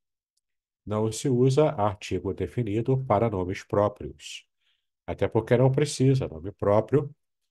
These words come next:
ele já é, já, já é indicativo de que é uma pessoa específica e não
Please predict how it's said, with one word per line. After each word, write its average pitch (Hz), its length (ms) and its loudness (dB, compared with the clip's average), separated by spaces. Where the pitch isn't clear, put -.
ele 90 380 -4
já 107 280 4
é, 131 420 8
já, 101 320 0
já 98 240 4
é 135 140 6
indicativo 131 800 0
de - 140 -10
que 120 140 -4
é 107 40 0
uma 117 180 -4
pessoa 110 560 -2
específica 127 880 -6
e 80 100 -10
não 90 320 -4